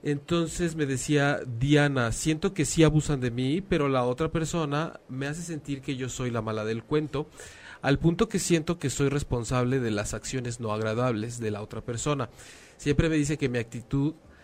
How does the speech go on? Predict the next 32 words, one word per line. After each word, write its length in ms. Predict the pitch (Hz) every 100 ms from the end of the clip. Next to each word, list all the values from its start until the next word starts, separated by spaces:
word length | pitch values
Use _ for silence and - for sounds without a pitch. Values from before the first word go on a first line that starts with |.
| - -
saca 540 | - - 139 135 143
lo 240 | - 117 107
peor 320 | - 117 123
de 140 | 113 113
su 160 | -
persona, 640 | 101 98 - - 117 107 90 -
todo 220 | 110 110
un 100 | 107
caos. 540 | - 104 92 - - - - - - - - -
Y 140 | 113
sí, 500 | 104 135 143 165 147
Diana, 440 | 127 135 143 156 -
o-, 160 | 123
a-, 220 | 127 135 131
ahorita 420 | 139 143 147 143
igual 320 | 123 123 123
te, 200 | - 139
te 100 | 101
voy 120 | 120 127
a 100 | 127
comentar 320 | 117 110 123
algo 120 | 113
al 60 | 113
respecto, 380 | 110 - 113 139
porque 180 | 117 113
tiene 240 | 123 123
que 140 | 123 123
ver 160 | 120
también 240 | 120 117 113
cuando 240 | 120 110
hablábamos 500 | 107 117 120 123 117
de 220 | 117 127